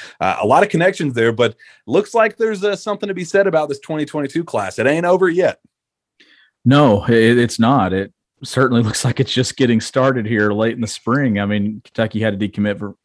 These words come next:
Speaker 2: decommitment from Sky Clark. I know you reported earlier that Louisville, uh, has offered, uh, Sky Clark. So there, there's a lot going on with two thousand twenty-two. You had a, there were quite a few decommitments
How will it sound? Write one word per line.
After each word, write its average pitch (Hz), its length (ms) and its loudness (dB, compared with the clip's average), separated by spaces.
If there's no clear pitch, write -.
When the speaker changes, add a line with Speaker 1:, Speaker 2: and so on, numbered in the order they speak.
Speaker 2:
decommitment 113 640 0
from 107 120 -4
Sky 104 280 0
Clark. 101 400 0
I 98 40 -2
know 101 140 -2
you 101 160 -2
reported 98 380 -2
earlier 101 320 0
that 87 240 -8
Louisville, 101 520 -2
uh, 90 400 -2
has 95 200 -4
offered, 92 440 0
uh, 92 180 -2
Sky 92 240 -4
Clark. 92 400 -2
So 92 340 -2
there, 98 220 -2
there's 104 180 -4
a 101 60 -2
lot 113 240 2
going 110 240 2
on 104 500 -2
with 190 200 -8
two 113 140 0
thousand 101 320 2
twenty-two. 101 420 0
You 107 220 2
had 208 100 2
a, 107 140 0
there 160 120 2
were 254 80 2
quite 214 240 2
a - 20 0
few 175 220 -4
decommitments 131 920 0